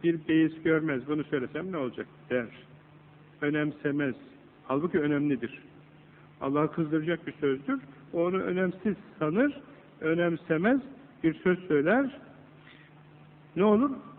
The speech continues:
"Feyehvi biha fi cehenneme seb'ine harifen." Bu sözü ile, bu sözünün karşılığı olan ceza olarak,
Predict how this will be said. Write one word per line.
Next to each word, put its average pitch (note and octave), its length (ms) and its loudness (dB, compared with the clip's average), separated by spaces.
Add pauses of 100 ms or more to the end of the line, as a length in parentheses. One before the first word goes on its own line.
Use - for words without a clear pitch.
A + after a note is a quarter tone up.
(220)
"Feyehvi A3 760 2 (100)
biha F#3+ 460 0 (240)
fi F3+ 160 -2
cehenneme E3+ 720 -2 (280)
seb'ine F3 400 0
harifen." D#3+ 720 -2 (520)
Bu A3+ 180 2
sözü F#3+ 340 2
ile, E3 500 0 (160)
bu F3+ 80 2
sözünün D#3+ 480 -2
karşılığı C#3+ 840 -2
olan C#3 420 -2
ceza C#3 380 2
olarak, B2+ 540 -2